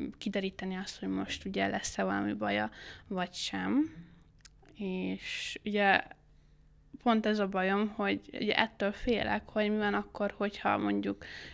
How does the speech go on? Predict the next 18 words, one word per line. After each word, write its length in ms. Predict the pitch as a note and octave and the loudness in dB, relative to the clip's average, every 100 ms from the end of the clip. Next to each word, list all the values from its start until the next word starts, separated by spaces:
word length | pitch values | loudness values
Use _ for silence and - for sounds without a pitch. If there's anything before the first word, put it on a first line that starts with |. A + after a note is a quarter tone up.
| - | -4
ő 180 | G#3+ | 0
neki, 520 | G#3+ G3 G3+ G#3 G3+ - | 2 0 -2 -4 -4 0
ő 260 | A3 G3+ - - | 2 2 0 -6
örökli, 720 | - G3 F#3+ - A3+ C4+ D4+ - - - | -2 0 -2 -4 -2 -2 -2 -8 -18 -2
és 340 | A3 G#3+ - | 0 0 0
lehet, 320 | A3+ G#3+ G#3+ | 2 2 2
hogy 200 | - G#3 | 0 0
rosszabb 460 | G#3 G#3 - - - | 2 0 -2 -4 -4
lesz 240 | - - | -6 -6
neki. 380 | - F#3+ - - | -6 -8 -8 -12
Szóval 580 | - - G#3 G3+ G3+ G3 | -12 -6 -2 0 0 0
ugye 360 | G#3 G#3 G#3 G3+ | 0 2 2 4
mindig 380 | A3 A3 G3+ - | 4 2 2 0
ez 140 | G#3 | 0
szokott 360 | - G#3 G3 - | -2 -4 -4 -4
visszafogni 640 | A3 - A3 - G3+ G3+ | -6 -6 -8 -6 -4 -2
engem, 380 | G3+ - - A3+ | -4 -4 -4 -4
hogy 160 | A3 | -4